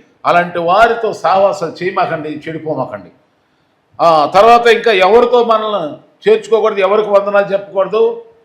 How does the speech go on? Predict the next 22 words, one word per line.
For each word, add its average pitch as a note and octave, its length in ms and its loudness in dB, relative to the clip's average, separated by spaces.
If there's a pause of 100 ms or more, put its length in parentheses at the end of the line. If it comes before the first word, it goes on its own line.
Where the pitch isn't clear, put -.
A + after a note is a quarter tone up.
(460)
ఎవరిని A3 380 2
చేర్చుకోకూడదు, G#3+ 500 0
ఎవరితో G3+ 240 0
మాట్లాడకూడదు F#3 720 -2
అంటే E3 260 -6 (600)
తీతుకు C4+ 380 -2
రాసిన A#3+ 320 4
పత్రిక A3 380 -2 (380)
మూడు B3 360 2
అధ్యాయం G3+ 340 -2 (100)
పది B3+ 220 0
పదకొండులో F3 440 -2
ఉంది. G2 200 -20 (120)
తీతుకు A3+ 360 -10 (120)
మూ-, F#3+ 240 -10 (400)
మూడు A3 220 4
అధ్యాయం A3+ 260 2
పది G#3 160 2
పదకొండులో D#3 400 -4
ఉంది. G#2+ 140 -16 (300)
మతభేదాలు C4+ 720 2 (100)
కలిగించే A#3 420 0